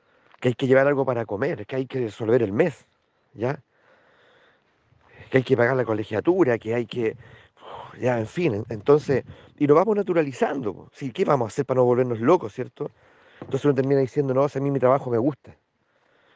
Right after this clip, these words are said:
¿ya? <laughs> O sea, ¿cuánto de autoengaño hay en eso? O sea, si de verdad, verdaderamente es así, fantástico.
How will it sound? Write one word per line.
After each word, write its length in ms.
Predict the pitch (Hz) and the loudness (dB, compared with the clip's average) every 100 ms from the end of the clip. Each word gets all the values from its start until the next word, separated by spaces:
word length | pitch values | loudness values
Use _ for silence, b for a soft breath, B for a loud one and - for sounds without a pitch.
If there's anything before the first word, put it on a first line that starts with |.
| _ | _
¿ya? 280 | 104 131 131 | -4 -4 -6
<laughs> 520 | - - - - - _ _ _ B B B | -8 -8 -12 -18 -20 _ _ _ B B B
O 40 | |
sea, 100 | 127 | 4
¿cuánto 240 | 135 156 | 4 4
de 80 | 147 | 2
autoengaño 540 | 143 131 117 101 175 127 | 2 -2 -4 -4 -2 -2
hay 140 | 104 | -2
en 80 | 92 | -6
eso? 260 | 90 - _ _ b b b b | -12 -20 _ _ b b b b
O 60 | |
sea, 100 | - | -10
si 120 | 113 | 2
de 60 | 117 | 2
verdad, 300 | 101 104 135 - | 4 2 0 -2
verdaderamente 640 | - 101 104 113 117 113 117 | -6 -4 -2 0 -2 -4 -6
es 60 | 107 | -6
así, 320 | - 180 247 b b | -6 -10 -10 b b
fantástico. 720 | - 95 - 151 - 90 - | -10 -6 -2 -2 -4 -18 -18